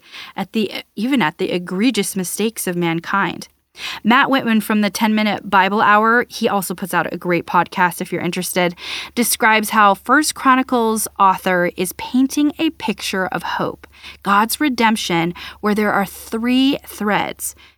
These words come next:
God's chosen people, the royal lineage,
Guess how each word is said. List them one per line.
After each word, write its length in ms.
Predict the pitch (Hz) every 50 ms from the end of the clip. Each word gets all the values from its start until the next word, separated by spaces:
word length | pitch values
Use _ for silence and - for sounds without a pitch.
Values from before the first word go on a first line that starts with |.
| _ _
God's 320 | - 180 175 190 190 - -
chosen 440 | - - 233 233 226 - 262 262 262
people, 560 | - 254 240 226 - 233 233 240 262 262 262 _ _ -
the 100 | - 196
royal 400 | 185 196 208 220 247 269 277 269
lineage, 600 | 240 240 240 226 214 196 190 190 190 185 - -